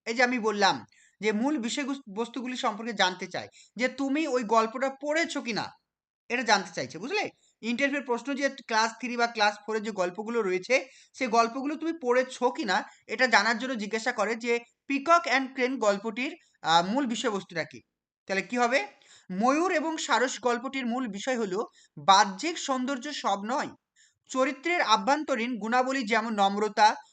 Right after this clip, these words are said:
এবং উদারতা অনেক বেশি গুরুত্বপূর্ণ। গল্পটি শেখায় যে গর্ব এবং অহংকার করা উচিত নয় এবং অন্যদের তাদের বাহ্যিক বৈশিষ্ট্যের জন্য উপহাস করা ঠিক নয়।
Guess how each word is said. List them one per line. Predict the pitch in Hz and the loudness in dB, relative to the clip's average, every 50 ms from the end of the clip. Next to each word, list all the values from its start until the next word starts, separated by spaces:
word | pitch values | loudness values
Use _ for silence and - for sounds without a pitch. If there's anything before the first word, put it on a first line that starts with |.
| _ _ | _ _
এবং | - 214 208 233 240 240 240 - | -6 -2 0 2 0 0 -2 -6
উদারতা | 226 202 269 277 254 226 208 226 226 - - 196 214 | -2 2 4 4 4 4 4 4 2 2 4 2 2
অনেক | 240 285 262 233 | 2 2 -2 -4
বেশি | 262 269 - 277 | -6 -6 -6 -6
গুরুত্বপূর্ণ। | 202 196 226 240 _ - 247 226 220 190 170 170 202 277 - _ _ _ _ _ - 170 | -8 -8 -10 -10 _ -8 -8 -6 -4 -4 -4 -2 -4 -4 -8 _ _ _ _ _ -8 0
গল্পটি | 165 202 220 240 240 277 330 339 370 | 4 6 6 6 4 0 -6 -6 -6
শেখায় | 359 - 330 311 254 233 202 226 311 - - _ _ - 190 | -4 -4 -4 -2 2 2 2 2 2 -2 -12 _ _ -12 -6
যে | 175 240 240 | -2 -2 -2
গর্ব | 190 175 226 226 233 247 240 254 302 330 262 226 247 | 2 4 6 6 6 6 4 2 2 2 2 2 2
এবং | 220 262 269 254 - | 2 0 -2 -2 0
অহংকার | 226 226 247 277 285 277 302 302 302 | 0 2 2 2 2 2 2 0 2
করা | 302 254 226 233 233 233 | 2 2 4 4 2 2
উচিত | 240 226 240 226 - 202 | -2 -8 -10 -10 -6 -4
নয় | 180 147 120 104 - _ _ _ _ _ _ - | -4 -4 -4 -6 -12 _ _ _ _ _ _ -2
এবং | 202 214 254 254 240 247 | 0 2 2 0 0 -2
অন্যদের | - 220 240 247 285 330 339 233 240 220 233 330 - _ _ _ _ _ _ - | -4 -2 -2 0 0 0 0 2 2 2 2 2 0 _ _ _ _ _ _ 6
তাদের | 208 214 233 285 294 269 | 8 8 8 6 2 0
বাহ্যিক | 196 196 190 202 202 190 - 285 294 240 208 | 4 6 8 8 6 4 2 -6 -6 -4 -2
বৈশিষ্ট্যের | 240 240 240 - - 294 - - 349 269 | -2 -2 -2 -4 -6 -8 -8 -8 -8 -6
জন্য | 220 247 233 220 240 269 277 277 _ _ _ - | -4 -4 -4 -2 -2 -4 -6 -8 _ _ _ -6
উপহাস | 247 277 277 277 311 294 320 330 330 - - | -6 -4 -2 0 0 2 2 2 0 -4 -4
করা | 240 220 220 226 | -2 0 0 0
ঠিক | 220 - 254 233 - | 0 -2 -6 -6 -6
নয়। | 196 147 113 101 | -6 -6 -6 -8